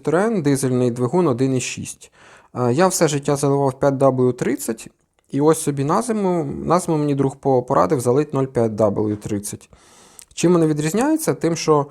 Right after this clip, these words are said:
е, нуль дабл ю воно розраховане на температуру мінус тридцять п'ять, а п'ять дабл ю на температуру мінус двадцять п'ять. Тому, власне, нуль дабл ю воно буде,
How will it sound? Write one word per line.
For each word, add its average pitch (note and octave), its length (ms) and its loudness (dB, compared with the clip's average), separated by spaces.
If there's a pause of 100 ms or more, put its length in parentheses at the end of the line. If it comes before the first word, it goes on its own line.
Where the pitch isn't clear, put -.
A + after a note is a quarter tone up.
(420)
е, B2 240 0 (200)
нуль D3+ 220 2
дабл G3 340 2
ю D3 80 4
воно D3+ 160 2
розраховане D#3 520 0
на C3+ 100 2
температуру C#3 600 -2
мінус D3 280 0
тридцять C#3+ 400 -6
п'ять, - 480 -4 (160)
а A#2+ 100 -2
п'ять G#3+ 300 -2
дабл A#2+ 320 2
ю A#2+ 80 0
на B2 120 -4
температуру C3+ 560 -4
мінус D3+ 260 -2
двадцять C3+ 340 -2
п'ять. - 380 -14 (580)
Тому, D#3+ 200 2
власне, D#3+ 360 4
нуль D#3 180 0
дабл C#3 340 2
ю C3 100 4
воно C3+ 280 0
буде, B2+ 360 -2